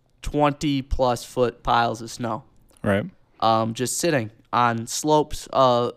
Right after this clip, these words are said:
Speaker 1: varying steepness.
Speaker 2: Mm-hmm.
Speaker 1: Um, last weekend,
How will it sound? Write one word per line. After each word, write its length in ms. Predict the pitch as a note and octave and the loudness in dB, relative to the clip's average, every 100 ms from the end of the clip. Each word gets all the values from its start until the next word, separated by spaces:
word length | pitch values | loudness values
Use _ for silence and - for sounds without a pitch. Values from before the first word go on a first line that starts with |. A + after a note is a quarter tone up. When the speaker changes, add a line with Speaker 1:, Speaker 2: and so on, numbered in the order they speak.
| _ | _
Speaker 1:
varying 800 | A#2+ A#2+ B2+ B2+ B2+ B2 A2+ A2+ - | -12 0 2 2 0 -4 -6 -10 -16
steepness. 600 | - A#2 - A#2+ B2+ - _ _ _ _ _ | -6 -6 -4 -6 -6 -12 _ _ _ _ _
Speaker 2:
Mm-hmm. 460 | A#2 A2 G#2+ - - | 2 2 0 -4 -2
Speaker 1:
Um, 560 | B2 A#2 A2+ A2 A2 A2 _ _ _ _ _ _ _ _ - | 2 2 2 0 -6 -10 _ _ _ _ _ _ _ _ -8
last 440 | A#2+ C3 D3 - | 0 2 2 -2
weekend, 460 | C3 A#2+ B2 A#2+ | -6 -6 -6 -8